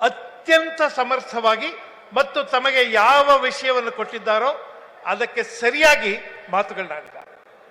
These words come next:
ನನಗೆ ಅವರ ಪೂರ್ವ ತಯ-, ತಯಾರಿಯನ್ನು ನೋಡಿ ಅಚ್ಚರಿ ಅಂತ ಅನ್ಸಿದೆ. ಪ್ರೊಫೆಸರ್ ಶಿವಲಿಂಗಯ್ಯನವರು ಒಳಗೆ ಕೂತ್ಕೊಂಡು ಮಾತಾಡ್ತಾ ಹೇಳ್ತಿದ್ರು,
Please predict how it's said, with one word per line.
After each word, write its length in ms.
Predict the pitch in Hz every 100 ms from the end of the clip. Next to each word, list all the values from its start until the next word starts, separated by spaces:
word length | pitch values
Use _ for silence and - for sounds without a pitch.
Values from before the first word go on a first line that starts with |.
| _ _ _ _ _
ನನಗೆ 280 | 202 254 247
ಅವರ 180 | 226 214
ಪೂರ್ವ 400 | 208 262 302 294
ತಯ-, 540 | 285 262 247 247 240
ತಯಾರಿಯನ್ನು 540 | 226 233 240 226 214 208
ನೋಡಿ 340 | 208 220 226
ಅಚ್ಚರಿ 540 | - 214 214 294 254
ಅಂತ 140 | 226 208
ಅನ್ಸಿದೆ. 380 | 196 196 175 135 - - - _ _ -
ಪ್ರೊಫೆಸರ್ 380 | 214 - 247
ಶಿವಲಿಂಗಯ್ಯನವರು 680 | 247 269 285 269 262 254 247
ಒಳಗೆ 280 | 214 254 254
ಕೂತ್ಕೊಂಡು 340 | 254 240 240
ಮಾತಾಡ್ತಾ 420 | 220 214 233 208
ಹೇಳ್ತಿದ್ರು, 540 | 214 208 202 208 180